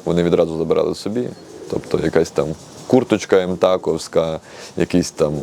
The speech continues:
о, взуття лови могли зняти, павербанки, золоті цепочки, відразу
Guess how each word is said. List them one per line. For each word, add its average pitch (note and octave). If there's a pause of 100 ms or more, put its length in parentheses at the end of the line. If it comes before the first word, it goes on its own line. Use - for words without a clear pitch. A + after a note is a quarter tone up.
(180)
о, D#2 (100)
взуття G2
лови F#2
могли E2+
зняти, E2
павербанки, E2+
золоті D#2+
цепочки, F2
відразу E2